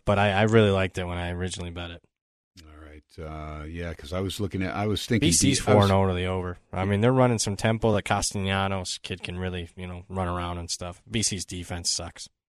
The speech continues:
Speaker 2: Yeah, th-, well, actually, uh, only held Florida, I think Florida State, like, three hundred eleven yards, I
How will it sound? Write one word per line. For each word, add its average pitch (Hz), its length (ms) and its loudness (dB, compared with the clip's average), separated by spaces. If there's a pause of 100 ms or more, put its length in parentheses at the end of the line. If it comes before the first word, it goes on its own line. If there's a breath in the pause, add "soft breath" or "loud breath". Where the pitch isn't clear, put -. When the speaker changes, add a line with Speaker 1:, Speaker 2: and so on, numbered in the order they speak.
(340)
Speaker 2:
Yeah, 76 320 -10
th-, 85 240 -10
well, 135 360 -10
actually, 131 600 -4
uh, 110 240 -2 (320)
only 156 220 -2
held 123 320 0
Florida, 127 340 -2
I 113 60 -2
think 170 200 -10
Florida 175 260 -10
State, - 340 -14
like, 92 180 -8
three 135 200 -6
hundred 120 180 -4
eleven 110 300 -4
yards, 120 340 -8
I - 60 -20